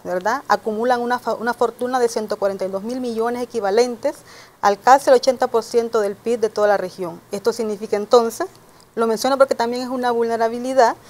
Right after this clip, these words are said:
significa que el uno por ciento de la riqueza acumulada por los ricos centroamericanos, que solo son mil de cuarenta y tres millones,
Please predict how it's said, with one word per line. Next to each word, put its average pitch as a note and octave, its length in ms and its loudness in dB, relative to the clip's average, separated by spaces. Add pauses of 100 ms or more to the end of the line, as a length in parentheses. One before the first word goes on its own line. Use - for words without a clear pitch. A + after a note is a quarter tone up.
(120)
significa A#3 300 -4
que A3+ 60 -2
el A3 60 -2
uno C4+ 140 2
por C4+ 160 8
ciento C4 280 4
de A#3 40 8
la A3+ 60 4
riqueza A#3 380 0
acumulada A#3+ 500 4
por G3 120 -2
los G3 120 -4
ricos A#3+ 300 -4
centroamericanos, A#3 760 0
que F3+ 80 -4
solo F#3+ 220 -4
son B3+ 240 -2
mil C4+ 120 2
de A3 100 0
cuarenta F#3 280 0
y F3 40 -8
tres G3+ 180 -4
millones, C4+ 580 2